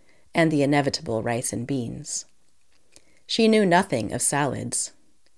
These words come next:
She thought she hated fruit. "You are young now," he said, "and nature is carrying your good looks along. But one day she will grow tired of your atrocious eating habits,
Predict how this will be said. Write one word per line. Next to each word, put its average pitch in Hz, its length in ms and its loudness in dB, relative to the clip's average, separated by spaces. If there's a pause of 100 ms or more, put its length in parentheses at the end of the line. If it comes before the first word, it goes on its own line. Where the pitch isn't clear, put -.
(180)
She - 220 0
thought 185 400 0
she - 200 -2
hated 143 300 0
fruit. - 440 -4 (1400)
"You 202 180 4
are 202 100 8
young 175 400 6
now," 165 320 4
he 135 140 -4
said, 120 480 -6 (240)
"and 160 240 2
nature 170 400 4
is 147 160 4
carrying 156 520 4
your 143 160 2
good 147 260 2
looks - 260 0
along. 135 460 -6 (640)
But - 160 2
one 208 240 6
day 135 340 0
she 214 220 -2
will 202 100 2
grow 190 220 4
tired 160 520 2
of 135 140 0
your 139 180 0
atrocious - 680 0
eating 151 280 0
habits, 120 520 -6